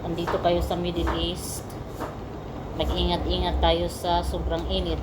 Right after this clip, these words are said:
Kahit saan man ngayon mainit. Kahit sa Pilipinas, sobrang init daw sa Pilipinas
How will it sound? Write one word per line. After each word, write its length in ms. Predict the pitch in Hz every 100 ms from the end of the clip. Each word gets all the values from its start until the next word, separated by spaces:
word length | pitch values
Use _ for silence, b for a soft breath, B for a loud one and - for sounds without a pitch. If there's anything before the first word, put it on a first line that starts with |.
| -
Kahit 240 | 170 180
saan 160 | 202 185
man 160 | 190 185
ngayon 160 | 185 190
mainit. 460 | 190 170 180 190 - - - -
Kahit 160 | 165 190
sa 80 |
Pilipinas, 560 | 170 175 175 180 180 175
sobrang 240 | 170 170
init 240 | 165 165 175
daw 80 | 170
sa 160 | 175
Pilipinas 480 | 165 165 170 165 160